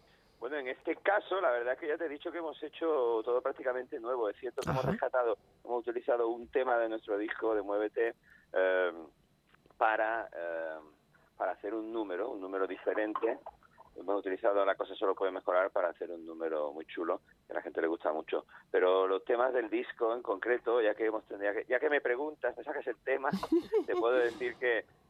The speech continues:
Speaker 1: que hemos organizado de momento dos conciertos matinales, eh, para toda la familia allí mismo en el Florida, el domingo dieciséis
Speaker 2: Ajá.
Speaker 1: y el ju-, y el domingo treinta, a las doce del mediodía,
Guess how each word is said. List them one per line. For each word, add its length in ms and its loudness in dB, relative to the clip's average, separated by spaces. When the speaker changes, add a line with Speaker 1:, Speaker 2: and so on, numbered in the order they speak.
Speaker 1:
que 200 0
hemos 200 -4
organizado 600 0
de 120 0
momento 540 -2
dos 260 -2
conciertos 720 -2
matinales, 640 -2
eh, 360 2
para 200 2
toda 200 2
la 100 4
familia 520 -2
allí 220 -2
mismo 280 -6
en 80 -4
el 120 -6
Florida, 420 -4
el 220 -6
domingo 460 -2
dieciséis 680 -2
Speaker 2:
Ajá. 400 0
Speaker 1:
y 140 2
el 240 0
ju-, 400 -14
y 100 -2
el 80 2
domingo 380 2
treinta, 580 2
a 80 2
las 220 -4
doce 280 -2
del 140 0
mediodía, 580 0